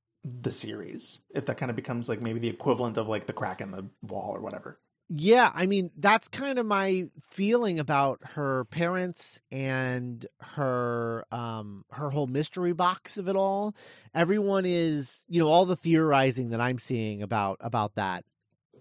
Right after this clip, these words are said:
Speaker 2: and about, um, uh, Missus
Speaker 1: Missus
Speaker 2: Flood.
Speaker 1: Flood.
Speaker 2: Yeah, all of that is, like, everyone is, is pointing fingers at,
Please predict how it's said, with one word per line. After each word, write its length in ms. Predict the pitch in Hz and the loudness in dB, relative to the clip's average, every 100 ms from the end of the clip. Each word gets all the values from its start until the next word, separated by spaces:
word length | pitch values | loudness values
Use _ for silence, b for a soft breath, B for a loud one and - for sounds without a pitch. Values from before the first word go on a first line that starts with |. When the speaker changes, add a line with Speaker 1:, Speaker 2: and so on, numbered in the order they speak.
| _ _ _ - | _ _ _ -4
Speaker 2:
and 240 | 156 143 | 2 4
about, 460 | 135 135 123 117 110 _ | 4 6 6 6 0 _
um, 480 | 123 123 110 98 92 _ _ - - _ | -4 -2 -2 -6 -14 _ _ -18 -18 _
uh, 480 | 120 107 101 95 92 | -8 -4 -6 -6 -8
Missus 320 | 110 135 120 | -4 -2 -2
Speaker 1:
Missus 160 | 143 123 | -2 0
Speaker 2:
Flood. 140 | 117 | 2
Speaker 1:
Flood. 240 | 123 113 - _ _ - | 2 0 -4 _ _ 0
Speaker 2:
Yeah, 320 | 139 139 104 - b - | 6 6 6 0 b 10
all 260 | 175 196 | 10 10
of 120 | 180 | 6
that 300 | 147 139 120 - | 6 6 4 2
is, 260 | 143 143 - | 4 4 4
like, 420 | 131 117 107 - - _ _ _ _ | 4 4 2 -10 -20 _ _ _ _
everyone 560 | 170 170 180 180 160 151 | 4 6 4 2 2 2
is, 440 | 147 139 123 - | 4 4 2 -4
is 460 | - 143 135 117 104 | -2 0 0 -2 -6
pointing 400 | - 170 160 143 | 0 2 2 0
fingers 580 | - 151 139 143 131 - - | -2 -2 0 0 0 -4 -8
at, 540 | 120 113 101 - - | -4 -4 -4 -8 -10